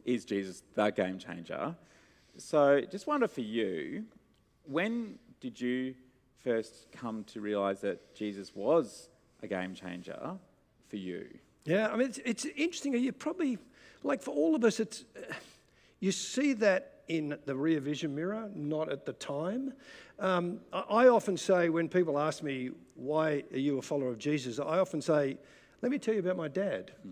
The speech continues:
Speaker 2: because, uh, uh, and I won't, but <laughs> my dad's story is quite a remarkable one. So when I was two, he made a radical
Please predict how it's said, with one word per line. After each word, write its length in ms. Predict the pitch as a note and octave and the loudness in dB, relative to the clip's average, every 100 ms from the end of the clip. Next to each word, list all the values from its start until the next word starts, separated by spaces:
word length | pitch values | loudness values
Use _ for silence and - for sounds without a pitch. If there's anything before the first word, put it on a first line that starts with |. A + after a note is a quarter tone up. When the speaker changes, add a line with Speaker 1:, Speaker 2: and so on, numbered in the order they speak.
| - | -2
Speaker 2:
because, 460 | D#3+ - D#3+ D3 | 0 4 4 2
uh, 240 | D#3 D#3 D#3 | -2 -2 0
uh, 180 | E3 D#3+ | 2 2
and 140 | D3+ D3+ | 2 2
I 40 | |
won't, 380 | D3+ F3 C3 - | 4 2 0 -2
but 360 | - D3+ - - | -2 -2 -2 0
<laughs> 0 | |
my 120 | A#3 | 2
dad's 340 | D#3+ G3 F#3+ - | 10 10 10 6
story 400 | - F#3 F3 D3+ | 2 4 4 2
is 100 | - | 0
quite 240 | D#3+ D#3 | 0 2
a 40 | |
remarkable 580 | D3 C#3 D3 D3+ D#3 C#3+ | 2 2 2 0 -2 -4
one. 260 | C3 B2 B2 - - - | -4 -4 -8 -12 -20 -2
So 140 | G3+ | 0
when 120 | G#3 | 2
I 120 | C#4 | 2
was 200 | D#4+ B3+ | 0 -2
two, 300 | - A3+ G#3 | -2 0 2
he 160 | B2 D#3+ | 0 0
made 240 | F#3+ F3+ | 2 4
a 60 | E3 | 2
radical 600 | C#3 D#3+ E3+ E3+ D3+ B2+ | 2 0 0 -2 -6 -6